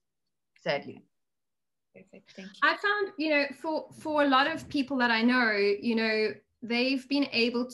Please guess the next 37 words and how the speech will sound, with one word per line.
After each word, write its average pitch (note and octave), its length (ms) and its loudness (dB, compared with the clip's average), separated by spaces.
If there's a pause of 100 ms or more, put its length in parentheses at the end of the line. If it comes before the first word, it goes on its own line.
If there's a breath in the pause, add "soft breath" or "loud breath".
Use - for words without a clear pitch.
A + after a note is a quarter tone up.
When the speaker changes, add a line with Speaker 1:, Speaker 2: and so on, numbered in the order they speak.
(120)
Speaker 3:
to A3 380 0 (920 loud breath)
get B3+ 340 0 (600)
letters A#3+ 600 2
of D4+ 120 -2
employment D#4 760 -2 (180)
through B3 500 -2
previous C4 580 -2
boats B3+ 680 -2
and A#3+ 180 4
then, A#3 300 4
you B3 80 2
know, A#3 120 2
like, A#3 200 -2
to - 160 -6
accepting C#4+ 520 -2
a B3+ 40 2
lesser A#3+ 320 0
position. A3+ 720 -2
So A#3 380 -2 (360 loud breath)
basically, B3 480 0 (100)
if B3 120 -2
you B3 100 2
have C#4+ 220 -4
three D#4+ 180 -4
years C#4+ 120 0
of A#3+ 80 -2
experience B3+ 540 -2
under A#3 180 0
your G#3+ 140 0
belt, G#3 360 2
saying, A3+ 520 -2
"I A#3+ 100 4
don't C#4 240 2
care, B3+ 320 -2
I'll A#3 220 0
come C#4 320 0
in B3 300 2